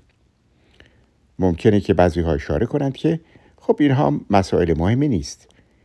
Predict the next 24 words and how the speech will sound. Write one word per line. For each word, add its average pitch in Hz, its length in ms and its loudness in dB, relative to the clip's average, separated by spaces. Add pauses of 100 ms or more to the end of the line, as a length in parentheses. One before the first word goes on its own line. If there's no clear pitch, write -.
(200)
ولی 131 220 -2
تمام 175 460 -2 (400)
بحث - 380 -2
من 101 200 2
در 76 100 2
اینجا 73 280 -2
اینه 151 160 -2
که 185 180 -6 (560)
هست. - 540 -4 (880)
یعنی 104 180 4
ما 120 200 6
اگر 92 340 2 (540)
نگاه 101 520 2
نکنیم 71 420 -4
و 78 80 -2
توجه 101 560 -2
نکنیم 117 540 -2 (720)
در 151 240 4
نمیابیم 78 800 0 (640)
که 131 120 -2
چرا 98 420 2 (160)
جامعه 80 720 0
ما 101 540 0 (640)
موفق 98 540 -2